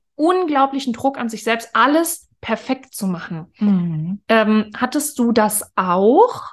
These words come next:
Speaker 2: Oh, ja.
Speaker 1: Ja, wie bist du damit umgegangen?
Speaker 2: Ja, erstmal nicht gut. <laughs> Das
Speaker 1: Man merkt es erstmal nicht, ne?
Speaker 2: <laughs> Man merkt es erstmal nicht. Und ich habe das wirklich erst gemerkt, äh, weil ich dachte auch so, ja,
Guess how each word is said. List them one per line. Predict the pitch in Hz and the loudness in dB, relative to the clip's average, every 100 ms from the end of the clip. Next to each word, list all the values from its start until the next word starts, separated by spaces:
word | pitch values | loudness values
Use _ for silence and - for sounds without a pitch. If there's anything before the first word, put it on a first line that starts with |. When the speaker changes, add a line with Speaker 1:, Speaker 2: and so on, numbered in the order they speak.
| - | -6
Speaker 2:
Oh, | 170 131 135 | -4 -6 -10
ja. | 165 175 - - _ | -12 -12 -12 -20 _
Speaker 1:
Ja, | - 202 190 196 | 2 4 4 4
wie | 233 | 4
bist | 214 - | 2 -2
du | 214 | 0
damit | 226 254 | 2 2
umgegangen? | 247 254 254 254 302 - | 0 0 2 0 0 -8
Speaker 2:
Ja, | - 190 | -2 0
erstmal | - 190 247 | 0 -4 -4
nicht | 254 254 | -6 -6
gut. | - 180 - | -4 0 0
<laughs> | 381 494 - - - - 277 440 359 392 339 | 0 -6 -8 -14 -12 -12 -4 -4 0 -2 0
Das | 359 349 - 330 381 370 320 | 0 -2 2 2 2 -2 0
Speaker 1:
Man | 330 330 | 4 6
merkt | 349 427 | 4 2
es | 539 453 | 0 0
erstmal | 302 427 359 339 | 2 2 2 4
nicht, | 269 269 - | 4 2 0
ne? | 277 427 - 571 427 | 2 2 2 0 2
Speaker 2:
<laughs> | 392 392 381 320 | 0 -4 -8 -2
Man | 294 262 | -2 0
merkt | 254 392 | -4 -4
es | 381 - | -10 -10
erstmal | 339 339 320 | -14 -12 -10
nicht. | 339 339 - _ - | -8 -10 -16 _ -6
Und | 240 226 - | -4 -4 -6
ich | 233 | -4
habe | 269 | -2
das | 269 - | -4 -8
wirklich | 269 294 - | -8 -8 -6
erst | 240 254 | -6 -8
gemerkt, | - 240 226 220 233 - - | -12 -10 -6 -8 -10 -16 -12
äh, | - 208 196 | -8 -6 -2
weil | 185 | -2
ich | |
dachte | 240 202 - | -2 -4 -6
auch | 175 | -6
so, | |
ja, | 196 - - 156 175 190 | -6 -8 -10 0 2 2